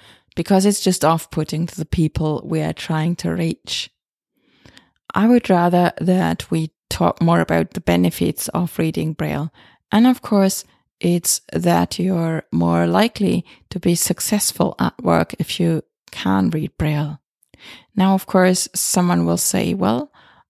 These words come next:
I don't read Braille and I have had a successful career in banking," like l-, the listener who started the discussion in last week's show. And of course, you're,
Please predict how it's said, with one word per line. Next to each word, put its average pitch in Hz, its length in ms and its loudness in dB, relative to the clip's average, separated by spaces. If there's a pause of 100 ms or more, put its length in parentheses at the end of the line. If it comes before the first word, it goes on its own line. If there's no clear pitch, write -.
I 180 160 2
don't 254 320 0
read 220 160 0
Braille 175 360 2
and 170 460 2
I 156 200 -2
have 156 340 -4
had 156 280 -6
a 156 320 -6
successful - 640 -2
career 165 420 2
in 156 160 0
banking," 175 520 -2
like 160 280 -4
l-, 151 160 -4
the 165 180 -4
listener 156 440 0 (720)
who 165 120 0
started 180 380 2
the - 60 -10
discussion 160 640 -2
in 156 420 -6 (120)
last 151 360 -2
week's 165 180 -6
show. 185 360 0 (720)
And 202 120 4
of 190 120 0
course, 294 300 2
you're, 165 260 2